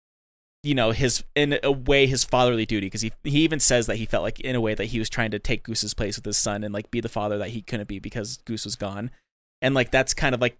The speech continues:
the f-, most fatherly duty that he could have done for him is to sacrifice his life for him, which he technically does, even though he s-,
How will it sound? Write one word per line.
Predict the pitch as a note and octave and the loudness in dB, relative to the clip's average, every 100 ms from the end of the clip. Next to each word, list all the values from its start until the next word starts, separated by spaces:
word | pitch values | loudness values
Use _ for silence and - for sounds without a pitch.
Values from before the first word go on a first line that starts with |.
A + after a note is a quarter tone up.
| - | -4
the | B2 | -4
f-, | - _ _ _ - | -4 _ _ _ 0
most | C#3+ C3+ - - - | 4 4 2 -4 -2
fatherly | C3+ C3 C3 B2+ | 2 4 4 0
duty | A2+ A#2+ A2+ | 0 -2 -2
that | F#2+ | -2
he | - | -4
could | - C3+ A#2 | -4 -4 -4
have | G#2+ | -4
done | G2+ | -8
for | - | -8
him | G#2+ G#2 | -6 -6
is | G2+ | -4
to | |
sacrifice | - G2 - G2 - | -4 -4 -6 -6 -4
his | G2 | -6
life | F2 - | -8 -8
for | A#2 | -8
him, | A2 | -6
which | - | -4
he | C#3 - - - - | -6 -8 -18 -18 0
technically | - G3+ F3+ D3+ - | 2 2 2 0 6
does, | B3 B3+ E3 C#3+ D#3 - | 10 12 12 10 6 2
even | D3+ D3 | 2 4
though | C#3 | 2
he | C3+ C3+ | 2 2
s-, | - | 0